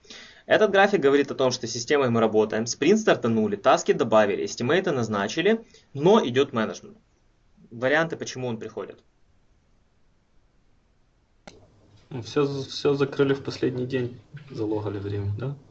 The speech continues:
Speaker 2: Или как?
Speaker 1: Да. Получается, никакого трека не, ну, то есть варианта два.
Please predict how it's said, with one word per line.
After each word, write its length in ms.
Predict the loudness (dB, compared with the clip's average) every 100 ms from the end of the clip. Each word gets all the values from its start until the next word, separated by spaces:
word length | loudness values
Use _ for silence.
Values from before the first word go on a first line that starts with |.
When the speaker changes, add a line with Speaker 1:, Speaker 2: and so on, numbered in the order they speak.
| -20
Speaker 2:
Или 100 | -20
как? 200 | -16 -12 -12 -12 -16 -8
Speaker 1:
Да. 240 | -4 -4 -8 _ -8
Получается, 680 | -8 -2 -2 -2 -4 -10 -10
никакого 640 | -10 -10 -2 0 0 -2 _ _
трека 280 | 0 0 0
не, 200 | -6 -8
ну, 140 | -6
то 60 | -4
есть 180 | -4 -6
варианта 440 | 0 2 2 0
два. 340 | 0 2 0